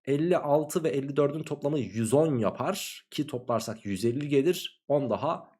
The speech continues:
yüz altmıştır ve yüz altmışı ben öğrenci sayısına yani yirmiye böleceğim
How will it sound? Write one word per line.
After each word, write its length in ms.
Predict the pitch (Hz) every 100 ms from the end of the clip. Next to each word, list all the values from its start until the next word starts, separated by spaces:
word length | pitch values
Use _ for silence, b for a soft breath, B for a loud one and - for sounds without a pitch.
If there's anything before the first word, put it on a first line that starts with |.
| _
yüz 400 | 87 120 160 156 -
altmıştır 680 | 101 - 113 113 - 139
ve 80 | 113
yüz 200 | 92 95
altmışı 420 | 107 - - 95
ben 160 | 101 135
öğrenci 400 | 104 98 104 120
sayısına 440 | 117 90 - 80
yani 340 | 87 110 131 90
yirmiye 340 | 87 92 127
böleceğim 360 | 107 82 78 78